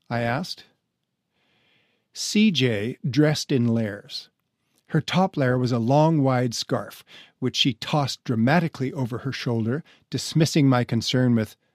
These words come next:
"That's up to you, darling." And she was right.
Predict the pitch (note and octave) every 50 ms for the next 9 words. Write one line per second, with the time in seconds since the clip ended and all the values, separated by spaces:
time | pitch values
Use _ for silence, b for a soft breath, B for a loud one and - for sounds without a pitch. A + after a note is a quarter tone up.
0 | _ _ _ _ _ _ E3 A#2+ C#3+ C3+ A#2 - - C3 - - - B2 G#2 G2+
1 | A#2+ C3 F#3 A#3 E3+ - G2 G#2 F2 - _ _ _ _ _ _ _ _ _ _
2 | _ _ _ _ _ _ _ _ _ _ _ _ _ _ _ _ _ _ _ _
3 | _ _ - A#2+ A2+ C#3+ C#3+ C#3 A#2+ B2+ D3 D#3+ C3+ A2